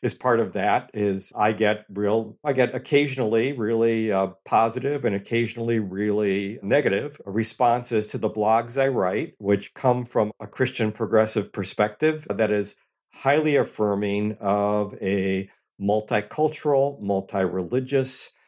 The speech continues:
multiracial democracy. And that is, I think, the other way to talk about the divide, Jesse, or one of the other ways is, is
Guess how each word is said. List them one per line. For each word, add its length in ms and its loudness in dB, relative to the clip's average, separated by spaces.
multiracial 800 0
democracy. 760 -2
And 440 -2
that 280 2
is, 460 4
I 100 0
think, 300 -4
the 180 -4
other 160 4
way 140 2
to 340 -2
talk 260 4
about 320 0
the 180 0
divide, 460 0
Jesse, 460 -4
or 100 -2
one 140 0
of 100 0
the 80 0
other 160 -2
ways 420 -2
is, 320 -2
is 400 -2